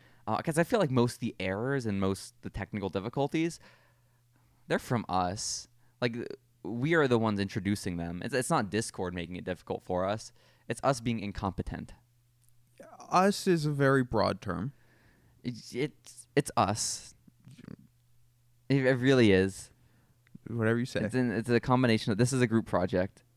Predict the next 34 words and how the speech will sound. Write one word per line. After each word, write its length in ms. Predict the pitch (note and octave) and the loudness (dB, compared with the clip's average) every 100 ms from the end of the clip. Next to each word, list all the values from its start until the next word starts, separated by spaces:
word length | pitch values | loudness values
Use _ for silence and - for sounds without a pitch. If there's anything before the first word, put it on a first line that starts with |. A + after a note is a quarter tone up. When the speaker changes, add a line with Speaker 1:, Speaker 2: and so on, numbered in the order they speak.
| - | -4
Speaker 1:
I, 160 | G#2 | 0
I'd 160 | F#2+ G#2 | 2 0
appreciate 400 | G2+ A2+ - F#2+ | 2 0 0 0
you 320 | G2 F#2+ F#2 - _ _ | 2 0 -2 -8 _ _
taking 260 | - A#2+ A2+ | 0 0 2
some 180 | G#2 G2+ | 0 -2
responsibility. 840 | F#2 F#2 F#2 F#2 F#2+ F#2+ F#2 F#2+ - | 0 -4 -4 -2 0 0 0 -4 -4
Speaker 2:
As 220 | A#2 C#3 | 2 4
I 100 | D#3 | 4
said 360 | E3 - C#3 C#3 | 2 4 4 4
in 160 | A2+ B2 | 0 -2
the 80 | |
first 340 | A#2 B2 C3 - | 0 0 0 -2
episode, 500 | A#2+ C3 - A#2 A2 | -4 -6 -2 -2 -2
so 260 | - A#2+ A#2 | -2 2 2
I 80 | |
say 260 | A#2+ - A#2 | 0 -2 -2
now, 440 | A2 G2 F#2+ F#2+ G2 _ _ | 0 0 0 -2 -6 _ _
you're 180 | G#2 G#2 | -4 -4
the 140 | F#2+ | -2
audio 280 | F2+ E2 E2 | -4 -4 -8
guy. 260 | F2 E2+ G2+ _ _ _ _ _ | -10 -12 -14 _ _ _ _ _
Speaker 1:
Yeah. 300 | F2+ F2 F2 - _ _ _ _ _ - - - | -6 -4 -8 -12 _ _ _ _ _ -20 -20 -2
Speaker 2:
<laughs> 60 | E3 D#3 D3+ - C#3 C3 - - _ _ _ _ _ _ _ | 0 0 -2 -4 -6 -6 -10 -16 _ _ _ _ _ _ _
Speaker 1:
No, 140 | G#2+ | -2
we 80 | G#2 | 0
were 80 | G2 | 0
supposed 200 | - - | -6 -10
to 40 | |
do 80 | F#2+ | -6
a 60 | F2+ | -6
bit, 280 | E2+ F#2 - | -6 -8 -8
like, 140 | F2+ | -12
you, 160 | F2+ | -10